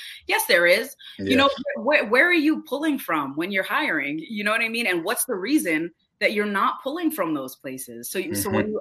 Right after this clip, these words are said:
Speaker 1: when you're able to learn critical race theory and, and the history, the way I've learned it, again, you're able to ask those questions. And it always leads to the structures. The structures were made this way. At the end of the day, America was made by white people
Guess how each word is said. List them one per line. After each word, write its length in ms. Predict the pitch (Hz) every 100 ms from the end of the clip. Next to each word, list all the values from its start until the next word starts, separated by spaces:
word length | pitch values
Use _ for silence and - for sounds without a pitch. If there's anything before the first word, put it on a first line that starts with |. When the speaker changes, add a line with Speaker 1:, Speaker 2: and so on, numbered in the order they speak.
| -
Speaker 1:
when 180 | - 208
you're 120 | 196
able 260 | 214 254 302
to 140 | 254
learn 440 | 190 185 269 190 196
critical 360 | 214 220 202
race 240 | 180 196 -
theory 280 | 185 160 151
and, 120 | 156
and 320 | 156 156 143
the 80 | 143
history, 300 | 156 208 175
the 100 | 151
way 160 | 139 151
I've 120 | 143
learned 240 | 160 208 156
it, 60 | -
again, 280 | 151 208
you're 120 | 156 160
able 220 | 185 202
to 100 | 165 -
ask 180 | - -
those 200 | 135 139
questions. 580 | - 233 - 123 120 120 - -
And 80 | 160
it 100 | 165 -
always 440 | 196 254 233 196
leads 480 | 165 202 233 175 160 - - - -
to 440 | 196 180 175 180 - _
the 80 | 170
structures. 680 | - 247 277 - 110 - -
The 80 | 143
structures 520 | - - - 202 202
were 140 | 196 208
made 460 | 160 143 135 151 _ _ _ _ _ -
this 220 | 151 151
way. 360 | 180 120 117 -
At 120 | 143
the 120 | 151
end 140 | 160 185
of 80 |
the 80 | 208
day, 300 | 151 139 147
America 580 | 151 143 147 160 160 139
was 320 | 143 131 -
made 340 | 139 139 156 151
by 200 | 135 185
white 300 | 147 185 -
people 460 | 143 - 131 -